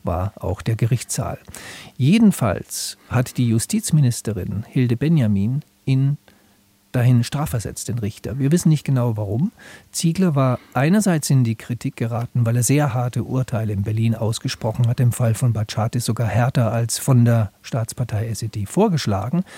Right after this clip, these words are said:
In Frankfurt an der Oder wurden seine Urteile nicht milder, wie wir beim Prozess gegen Walter Predel jetzt erleben müssen. Ziegler war vollkommen auf S-E-D-Linie, aber er schrieb wissenschaftliche Artikel für den parteiinternen Gebrauch, wo er sich gegen die Misshandlung von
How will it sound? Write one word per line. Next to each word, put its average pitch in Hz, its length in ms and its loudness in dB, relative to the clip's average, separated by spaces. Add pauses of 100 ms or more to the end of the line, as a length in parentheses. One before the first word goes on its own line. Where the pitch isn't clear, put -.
(340)
In 127 80 -2
Frankfurt 190 380 4
an 131 100 6
der 120 180 2
Oder 151 520 2
wurden 131 240 4
seine 113 260 0
Urteile 117 420 0
nicht 131 340 0
milder, 123 500 2
wie 117 120 -2
wir 107 120 -2
beim 101 240 -2
Prozess 107 420 -6
gegen 101 220 -2
Walter 101 240 -2
Predel 107 500 -2
jetzt 107 380 -2
erleben 104 440 2
müssen. 139 300 2 (480)
Ziegler 160 400 2
war 120 160 2
vollkommen 143 640 2
auf - 260 -8
S-E-D-Linie, 107 840 -2
aber 131 180 2
er 113 140 0
schrieb - 400 -6
wissenschaftliche 120 580 0
Artikel 113 440 -4 (220)
für 143 160 2
den 120 200 4
parteiinternen 131 840 0
Gebrauch, 110 560 -4
wo 117 120 2
er 117 140 0
sich 113 320 -4
gegen 180 400 6
die 139 220 2
Misshandlung 123 600 2
von 107 380 -2